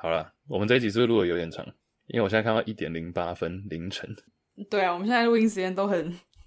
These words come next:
Speaker 2: 很难调。
Speaker 1: 辛苦你了。
Speaker 2: 不会。
Speaker 1: 呃，有一个，有一个小冷知识可以跟大家补充啦。我那时候在看这个行为的时候看到的一件事情，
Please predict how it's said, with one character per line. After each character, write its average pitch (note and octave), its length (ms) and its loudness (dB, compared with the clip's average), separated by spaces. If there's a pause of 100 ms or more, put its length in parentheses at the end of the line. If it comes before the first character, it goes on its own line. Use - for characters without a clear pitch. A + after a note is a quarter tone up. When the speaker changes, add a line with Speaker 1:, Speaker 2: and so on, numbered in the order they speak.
Speaker 2:
很 F#3 140 -8
难 E3+ 240 -4
调。 A3 340 -6 (360)
Speaker 1:
辛 A2 160 -6
苦 G2+ 140 -2
你 F2 100 -4
了。 D2+ 160 -10 (280)
Speaker 2:
不 C4 220 -4
会。 D4 80 2 (720)
Speaker 1:
呃， A#2 160 2 (100)
有 B2 180 6
一 D3+ 100 6
个， E3 120 6
有 B2 140 6
一 C#3 60 6
个 C#3+ 140 6
小 A#2 260 4
冷 A2 180 6
知 A2 160 -2
识 A#2 140 2
可 A2 80 2
以 G2+ 60 4
跟 G2 160 0
大 G#2 60 2
家 G2 120 0
补 E2+ 220 -8
充 E2 200 -8
啦。 D#2+ 140 -8
我 F#2 80 -2
那 A#2 100 4
时 A#2+ 60 4
候 A#2 80 6
在 A#2 100 6
看 G#2+ 220 -2
这 G2+ 80 2
个 F#2+ 100 2
行 G2+ 440 -2
为 E2 240 0
的 E2 100 -4
时 - 180 -8
候 E2 320 -6
看 F#2 200 -10
到 E2 160 -4
的 D#2 80 -4
一 D2+ 40 -8
件 D#2+ 160 -10
事 D#2+ 180 -10
情， - 140 -18